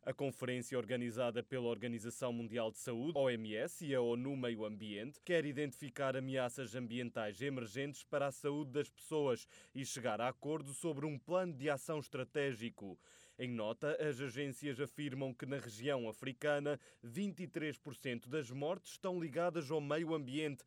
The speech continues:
Este é o valor mais alto per capita para qualquer região do mundo. As agências explicam que o continente tem sido atormentado por problemas relacionados ao acesso à água potável, saneamento desadequado,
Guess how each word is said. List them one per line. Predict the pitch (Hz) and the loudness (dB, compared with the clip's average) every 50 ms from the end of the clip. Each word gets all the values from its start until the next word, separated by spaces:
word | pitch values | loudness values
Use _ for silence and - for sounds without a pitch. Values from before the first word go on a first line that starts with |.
| - - - - - | -20 -20 -20 -10 -4
Este | 120 123 127 117 - - | -2 -2 -2 0 0 2
é | 131 | 2
o | 123 | 2
valor | 107 117 127 120 120 120 117 110 | 2 2 2 2 2 2 2 2
mais | 117 123 123 123 107 98 | 0 0 0 0 0 0
alto | 120 117 110 104 - 117 98 | 0 0 0 0 -2 -8 -6
per | - 156 156 156 123 | -2 0 0 0 0
capita | - - 147 151 156 - 165 147 - - 151 | -2 0 0 0 0 0 -4 -4 -2 -2 -2
para | 135 - 151 147 139 143 120 | 0 0 0 0 2 0 0
qualquer | - 160 151 147 131 - - 165 165 156 | 0 2 2 2 2 0 0 2 2 2
região | 147 131 135 110 110 131 139 139 139 135 | 0 -2 -6 -6 -2 0 2 2 2 2
do | 117 127 | 0 -2
mundo. | 127 131 139 139 135 127 110 107 98 87 - - _ _ _ _ - | -2 -2 -2 0 -2 -2 -2 -4 -6 -8 -10 -14 _ _ _ _ -4
As | 135 131 104 | -2 -2 0
agências | 120 120 98 107 120 117 117 107 - 123 123 113 92 | -2 -2 -2 -2 -2 -2 -2 -2 -4 -2 -2 -2 -2
explicam | 110 113 - - - 135 135 123 - 127 123 | -4 -8 -10 -8 -4 -4 -4 -2 -2 -2 -4
que | 120 - 131 | -2 -4 -6
o | 120 | -6
continente | - 120 123 120 120 120 117 117 127 135 127 120 - | -2 -2 -2 -2 -2 -4 -4 -2 -2 -4 -4 -6 -6
tem | - 135 135 | -4 -4 -4
sido | 117 - - 139 135 123 139 | -4 -4 -4 -2 0 0 0
atormentado | 131 - 170 147 135 143 135 127 117 - 143 143 147 135 131 | 0 0 -2 -2 -2 -2 -4 -2 0 2 2 2 2 2 -2
por | - - 151 131 | -4 -6 -6 -6
problemas | - 139 139 131 120 139 156 160 160 170 160 127 | -4 -6 -6 -2 0 0 2 2 2 0 -2 -2
relacionados | 120 143 165 147 - - 156 143 143 151 156 156 143 156 | -2 -2 -2 -2 -2 -4 -4 -2 0 0 2 2 4 4
ao | 151 147 147 | 4 4 4
acesso | 143 - - - 160 156 147 - - | 2 0 0 0 0 0 0 0 0
à | 147 147 | 0 0
água | 151 147 135 147 - | 2 0 0 -2 -4
potável, | - 123 - - 156 156 151 131 110 123 110 101 - - - - - - - | -4 -6 -2 2 4 4 4 4 4 2 0 0 -2 -6 -16 -20 -20 -20 -16
saneamento | - - - 127 113 110 113 113 110 107 98 101 101 - 117 | -6 -2 0 0 0 0 0 -2 -2 -4 -6 -8 -10 -12 -14
desadequado, | 117 110 104 113 135 123 101 - - 127 131 127 143 165 160 175 196 | -14 -8 -4 -2 -2 -2 -4 -6 -2 2 4 4 4 4 2 0 -4